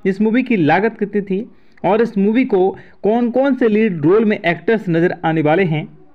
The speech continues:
उनके मुख्य किरदारों के बारे में हम बात करने वाले हैं। और इस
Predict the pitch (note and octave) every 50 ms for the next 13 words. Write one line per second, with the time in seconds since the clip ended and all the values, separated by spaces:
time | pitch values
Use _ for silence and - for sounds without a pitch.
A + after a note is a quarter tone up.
0 | - - F#3+ G#3+ G#3+ - A#3+ A3 A3 A3 - B3+ A#3+ A#3+ G3+ F3+ E3 F3+ F#3 G#3
1 | A#3+ A#3 A3+ G3 E3+ F3 F#3 G3 G3 F#3+ F3+ F3+ E3 C#3 D3 D3+ E3+ F3 E3+ -
2 | - E3 D3+ C#3+ C3 C3 D3 F3 F#3+ D#3+ D3 C3 - - - - - - - -
3 | - - - - - G3+ A#3 A#3+ A3+ -